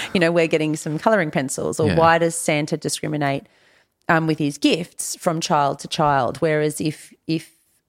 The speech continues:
Speaker 1: if Santa, if, you know, if the blanket rule was that Santa brings every child one gift, you would never have those sorts of questions. And then it's also their appreciation as the, the children's appreciation for the presents.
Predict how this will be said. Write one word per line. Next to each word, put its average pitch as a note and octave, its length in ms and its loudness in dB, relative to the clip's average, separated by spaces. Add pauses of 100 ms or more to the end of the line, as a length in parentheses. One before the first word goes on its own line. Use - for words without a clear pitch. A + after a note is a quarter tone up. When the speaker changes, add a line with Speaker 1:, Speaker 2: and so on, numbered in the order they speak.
Speaker 1:
if E3 100 -2
Santa, G#3 580 0
if, - 200 -6
you F#3+ 80 2
know, C#3 160 0
if - 260 2
the F#3+ 80 0
blanket F3+ 380 2
rule E3+ 420 2
was D#3+ 340 4
that D#3+ 140 -2
Santa F3 300 -2
brings D#3 240 -2
every D#3 180 -2
child C#3 300 -2
one C3+ 220 -2
gift, - 440 -4
you D3+ 80 -4
would D3+ 140 -2
never E3 180 0
have C3+ 360 -2 (640)
those C#3+ 200 0
sorts - 260 -6
of - 80 -20
questions. - 560 -4
And F3 140 -2
then D#3+ 100 2
it's E3 160 -2
also D#3 560 0 (320)
their D#3 240 0
appreciation D#3 1200 -2
as D3+ 280 -2
the, D#3 160 -10 (100)
the D3+ 80 -4
children's B3 480 -2
appreciation D3 760 -4
for - 80 -8
the D3+ 100 -8
presents. - 800 -8